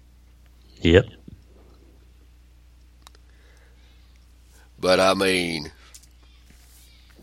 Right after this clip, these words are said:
Speaker 2: I've been to Chicago. Somebody told me about one of the spots there, how bad it was, and it just blew my mind. This is back in the early two thousands.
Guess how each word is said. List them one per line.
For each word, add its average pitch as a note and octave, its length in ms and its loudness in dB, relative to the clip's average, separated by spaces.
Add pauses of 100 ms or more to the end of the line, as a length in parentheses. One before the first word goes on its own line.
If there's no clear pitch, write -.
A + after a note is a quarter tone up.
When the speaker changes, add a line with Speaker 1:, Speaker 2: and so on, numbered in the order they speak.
(920)
Speaker 2:
I've A#2+ 200 4
been C3+ 160 6
to B2 40 -2
Chicago. B2+ 560 2
Somebody G#2+ 360 0
told G2+ 200 -6
me G2+ 60 -2
about F#2 240 0
one G2+ 140 -4
of G2 60 -4
the E2+ 60 -8
spots - 600 0
there, G2+ 220 -2
how F2+ 200 0
bad F2+ 300 2
it - 80 -4
was, F#2+ 260 -2
and E2+ 80 -4
it E2 80 -4
just F2 200 -10
blew F2+ 140 -6
my F2 160 -2
mind. F2+ 360 -2
This G2 180 -2
is - 60 -6
back D#2 280 -6
in D2+ 100 -10
the C#2+ 100 -10
early E2 180 -8
two D#2+ 200 -12
thousands. - 600 -8